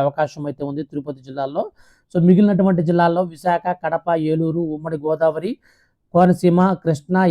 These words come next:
ఎన్టీఆర్, గుంటూరు, విజయనగరం, పార్వతీపురం మన్యం, అనకాపల్లి, బాపట్ల, అల్లూరులో మనకు ఎల్లుండి వరకు అయితే సెలవులు అయితే పొడిగించారన్నమాట. అంటే, ఇరవై తొమ్మిది, ముప్పై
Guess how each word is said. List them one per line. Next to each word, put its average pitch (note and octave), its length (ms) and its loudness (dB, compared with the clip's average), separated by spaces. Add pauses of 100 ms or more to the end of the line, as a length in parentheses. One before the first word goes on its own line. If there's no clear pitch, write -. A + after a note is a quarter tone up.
ఎన్టీఆర్, F3 440 4
గుంటూరు, F3 360 0 (460)
విజయనగరం, F3 580 2 (1080)
పార్వతీపురం F3 680 4
మన్యం, E3+ 260 2 (840)
అనకాపల్లి, D#3 480 2 (100)
బాపట్ల, E3+ 480 0 (140)
అల్లూరులో D#3+ 440 4 (480)
మనకు D#3+ 220 0 (120)
ఎల్లుండి D#3+ 260 2
వరకు D#3 200 0
అయితే D3 140 -6 (100)
సెలవులు D3+ 260 -2
అయితే C#3+ 120 -10 (100)
పొడిగించారన్నమాట. C#3 720 -8 (180)
అంటే, C#3+ 220 -12
ఇరవై C#3+ 180 -2
తొమ్మిది, C#3+ 240 -10
ముప్పై C#3+ 180 -10